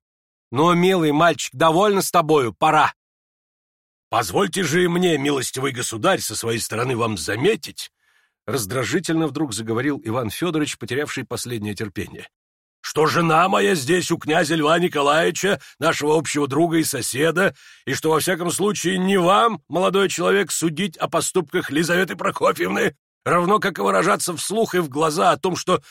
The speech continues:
написано на моём лице, да-с? Если жена моя здесь осталась», продолжал он, раздражаясь почти с каждым словом всё более и более, «то скорее, сударь, от удивления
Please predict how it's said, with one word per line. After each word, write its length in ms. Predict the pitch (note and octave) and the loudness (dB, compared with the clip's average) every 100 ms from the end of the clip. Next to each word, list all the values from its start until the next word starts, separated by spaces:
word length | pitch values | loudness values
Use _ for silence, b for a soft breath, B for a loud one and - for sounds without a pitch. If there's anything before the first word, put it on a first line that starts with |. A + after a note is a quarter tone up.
| B | B
написано 580 | C#3+ E3+ E3+ F3 E3+ E3 | -2 0 0 -2 0 2
на 80 | E3 | 2
моём 300 | E3+ F3+ E3+ | 4 2 2
лице, 420 | F3 - F3 - _ - | 0 0 0 -2 _ 0
да-с? 360 | A3+ - - _ _ _ _ _ - | 2 2 -4 _ _ _ _ _ -4
Если 320 | D3+ F3+ E3+ | 0 0 0
жена 300 | D#3+ D#3+ F3 | 0 2 2
моя 220 | D#3+ D#3 C#3 | 4 2 2
здесь 360 | B2+ F3+ - - | 0 0 0 -4
осталась», 920 | - - - C4+ C4+ C#3+ A2 - - _ _ _ - | -4 -4 -2 2 2 2 -6 -8 -10 _ _ _ -8
продолжал 540 | C3+ B2 G#2 A2+ A2 - | -4 -2 -2 -2 -4 0
он, 280 | E3 D3+ b b b - | 2 0 b b b -4
раздражаясь 600 | C#3+ A2 B2+ D3 C#3 - | -2 -2 -2 0 -2 -4
почти 300 | B2+ - B2 | -8 -6 -8
с 80 | |
каждым 300 | - C3 A#2 | -6 -6 -6
словом 340 | A2+ C#3+ C3+ A#2+ | -4 -2 -2 -4
всё 200 | - A#2 | -4 -4
более 340 | A#2 A#2 A2+ | -2 -2 -4
и 120 | - A#2+ | -6 -6
более, 380 | A#2 F#2+ F#2 - b b b | -4 -4 -8 -18 b b b
«то 140 | - C#3 | -4 -2
скорее, 380 | - E3+ A3+ A3 | 0 2 2 2
сударь, 480 | - A#3 A3 C4 | 0 0 2 0
от 280 | - A3 D#3+ | 0 -2 0
удивления 1000 | G3 E3+ G#3+ G3+ F#3+ C4+ C4 E3 G#2+ - | -2 0 0 2 2 2 0 -2 -4 -6